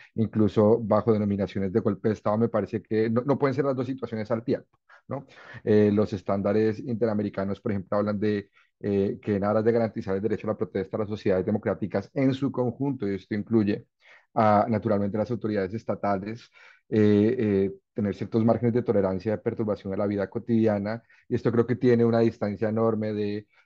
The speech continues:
lo que se ha planteado como alteración del funcionamiento del poder democráticamente electo o el deber de restablecimiento del orden social del país. Creo que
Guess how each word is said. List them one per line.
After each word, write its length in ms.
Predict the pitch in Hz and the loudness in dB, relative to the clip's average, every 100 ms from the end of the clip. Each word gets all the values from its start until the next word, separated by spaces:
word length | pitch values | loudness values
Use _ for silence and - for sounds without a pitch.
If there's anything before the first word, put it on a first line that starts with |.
| _ | _
lo 140 | 113 110 | -6 -2
que 80 | |
se 80 | 104 | 0
ha 60 | 95 | 0
planteado 380 | 104 98 104 104 | 0 2 2 2
como 200 | 117 110 | 0 0
alteración 440 | 117 107 95 98 | -2 -4 -4 -6
del 140 | 95 | -8
funcionamiento 760 | 95 101 120 101 98 90 87 104 | -6 -4 -2 0 0 -4 -4 -2
del 120 | 104 | -2
poder 220 | - 98 | 0 0
democráticamente 760 | 92 92 95 87 101 98 95 98 | 0 -2 -4 -8 -4 -2 -2 -2
electo 580 | 98 101 - - 92 - _ _ - | 0 0 -2 -8 -8 -8 _ _ -2
o 260 | 104 104 | 2 4
el 140 | 101 92 | 4 4
deber 240 | 98 92 | 4 4
de 80 | 95 | 2
restablecimiento 800 | 98 - 104 - 101 95 - 101 | 0 0 -2 -2 -4 -4 -4 -4
del 80 | |
orden 200 | 95 92 | -2 -4
social 320 | 87 95 82 82 | -6 -4 -4 -2
del 180 | 95 | -4
país. 340 | - 90 95 - | -2 -4 -4 -4
Creo 180 | 110 101 | -2 2
que 220 | 117 | 2